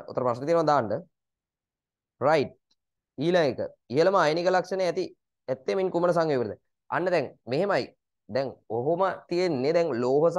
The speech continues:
අලෝහ සම්බන්ධ වෙච්ච ඒවා තියෙනවනේ දැන් උතන දැන් බලන්න. මේකේ මේ අටවෙනි එකේ රවුම් කරපු ඒවා විතරයි. දැන් Tamanට ආපු උත්තර දාන්න බලන්න උතන. Tamanට ආපු උත්තර මොනවද කියලා දාන්න බලන්න.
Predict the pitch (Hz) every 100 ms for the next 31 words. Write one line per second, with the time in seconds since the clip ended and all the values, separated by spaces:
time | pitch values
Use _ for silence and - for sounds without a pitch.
0 | 185 151 151 175 180 180 180 180 180 180
1 | 180 175 180 175 175 170 160 151 139 139
2 | 143 104 110 - _ _ _ _ _ _
3 | 110 131 135 165 143 131 123 120 120 117
4 | - 117 143 143 139 117 123 107 127 131
5 | 139 139 139 131 113 113 123 131 151 165
6 | 170 170 160 143 156 165 180 185 170 -
7 | _ _ _ _ _ _ _ _ _ _
8 | - 117 135 139 143 143 - 151 143 151
9 | 156 139 139 147 156